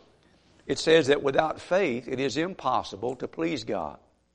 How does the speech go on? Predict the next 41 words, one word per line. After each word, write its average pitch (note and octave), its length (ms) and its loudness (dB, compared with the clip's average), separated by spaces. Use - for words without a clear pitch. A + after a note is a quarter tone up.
And F#2 80 -12
he D3 140 2
that C#3+ 160 -2
cometh G3+ 300 0
to D3 100 0
God B2 280 4
must D3+ 280 2
believe C#3+ 260 0
that A2+ 140 2
he C#3 240 0
is, D#3+ 400 -2
and A2 120 -6
must D3+ 240 -2
believe C3 320 -2
that B2 120 -4
he's C3 160 -2
a C#3 40 -4
rewarder E3+ 520 2
of G#2+ 100 -6
those B2 260 0
who C3 220 -4
diligently C#3 600 -2
seek - 260 -8
him. - 240 -14
And C#3 120 -6
so D3+ 200 4
when D#3 180 2
you D3+ 80 4
go F3 300 2
to F#3 100 0
the D#3 100 2
Lord D3 280 4
in C#3+ 140 0
prayer, D#3+ 300 0
you C3 140 -2
need D#3 220 -2
to C#3 60 2
have C3+ 280 0
somewhat, A#2+ 540 -2
some G#2+ 160 -10
confidence F#2+ 840 -8